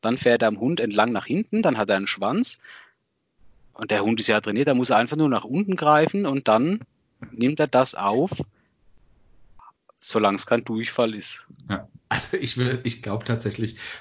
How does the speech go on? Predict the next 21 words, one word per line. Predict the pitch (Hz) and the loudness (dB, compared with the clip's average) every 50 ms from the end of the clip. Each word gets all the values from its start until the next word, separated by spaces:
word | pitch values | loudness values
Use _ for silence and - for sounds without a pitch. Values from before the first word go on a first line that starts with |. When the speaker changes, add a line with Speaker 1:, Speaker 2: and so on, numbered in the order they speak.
| - _ - | -20 _ -14
Speaker 2:
Blindenhunde | - - 123 123 156 - - - 147 139 123 135 139 135 135 135 | -4 2 2 2 2 2 -2 -2 0 2 2 2 2 2 2 2
sind | 123 120 104 101 | 2 2 0 0
so | 101 110 110 | 0 0 0
gut | 113 120 117 113 | 2 0 0 0
trainiert, | - 110 101 104 104 104 110 113 117 - - - - | 0 -2 -2 0 2 2 2 0 0 -4 -14 -10 -4
dass | 98 101 101 - - | -4 -4 -4 -4 -4
die | - 95 92 95 95 95 - - - - - _ _ _ _ | -4 -2 -2 -2 -2 -4 -8 -14 -20 -20 -20 _ _ _ _
mehr | - 90 90 98 101 101 113 123 135 135 131 | -4 -2 2 4 6 8 8 8 8 6 2
können | - - 120 117 123 120 110 | 0 0 0 2 0 0 -2
als | - 92 90 - | -2 -2 -4 -4
Batman. | - - - 92 - - 95 85 87 87 113 - - - _ _ _ _ _ _ _ _ _ _ _ _ _ _ - - - | -4 -2 -2 -2 0 0 -4 -2 -2 -4 -6 -8 -10 -14 _ _ _ _ _ _ _ _ _ _ _ _ _ _ -16 -10 -4
Speaker 1:
Ja, | - 92 87 87 | -4 -2 -2 -2
Speaker 2:
Und | 92 98 95 | -4 -4 -4
Speaker 1:
jeder | 87 107 117 120 104 | -2 -4 -2 0 0
Speaker 2:
deshalb, | 95 - - 127 123 123 - | 0 4 4 4 4 4 2
Speaker 1:
kann. | - 127 | 2 0
Außer, | 131 143 - 160 147 | 2 4 6 6 6
außer | 135 107 | 6 4
Speaker 2:
deshalb | 113 127 151 160 151 | 2 2 2 0 2
Speaker 1:
Rob. | 139 131 117 | 0 -2 -4
Speaker 2:
die, | 101 98 95 101 107 | -4 -8 -8 -8 -8